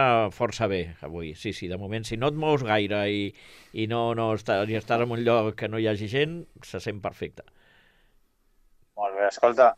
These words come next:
Speaker 2: és que, clar, han dit Burgos i és la meva segona pàtria.
Speaker 1: Clar, clar, ja, ja has
Speaker 2: I
Speaker 1: tremolat, ja has
Speaker 2: no,
Speaker 1: tremolat.
Speaker 2: li,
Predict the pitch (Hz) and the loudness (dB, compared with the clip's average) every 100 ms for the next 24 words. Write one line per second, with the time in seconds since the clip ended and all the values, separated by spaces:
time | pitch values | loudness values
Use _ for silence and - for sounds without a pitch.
0 | - _ _ _ - - 107 104 117 113 | 0 _ _ _ -8 4 6 8 8 6
1 | 110 113 107 117 110 110 113 - 92 90 | 0 -6 -2 0 2 4 2 -2 -8 -8
2 | 82 78 - - - 90 87 85 82 78 | -8 -14 -18 -18 -2 -2 0 0 2 2
3 | 78 - - 87 87 101 98 87 - _ | 0 -2 0 2 4 4 4 0 -8 _
4 | _ - 117 110 117 117 113 113 113 110 | _ -4 -4 0 2 2 2 0 2 0
5 | 117 123 120 113 107 98 110 135 147 139 | 0 -2 0 0 0 2 0 6 6 8
6 | 104 92 - _ - 113 - _ _ - | 4 -2 -10 _ -18 -18 -18 _ _ -20
7 | - | -20